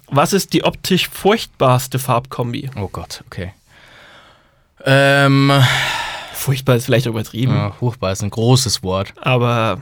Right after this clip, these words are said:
Speaker 1: was ta-, was taugt dir nicht?
Speaker 2: Ja, ich mag Grün nicht sonderlich, deswegen Bietigheim.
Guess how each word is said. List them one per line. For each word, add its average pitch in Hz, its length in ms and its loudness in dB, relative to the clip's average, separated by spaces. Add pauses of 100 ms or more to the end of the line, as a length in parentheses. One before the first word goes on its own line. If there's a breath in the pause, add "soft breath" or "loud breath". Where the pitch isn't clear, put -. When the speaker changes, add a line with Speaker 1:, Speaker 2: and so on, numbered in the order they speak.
(120)
Speaker 1:
was 127 400 -6
ta-, - 160 -6
was 123 220 0
taugt 131 280 -2
dir 110 60 -6
nicht? 113 300 -8 (1700 soft breath)
Speaker 2:
Ja, 95 400 -4
ich - 280 -8
mag 101 220 -2 (220)
Grün 92 400 -4
nicht 85 220 -6
sonderlich, 87 580 -6
deswegen 92 440 -4
Bietigheim. - 600 -6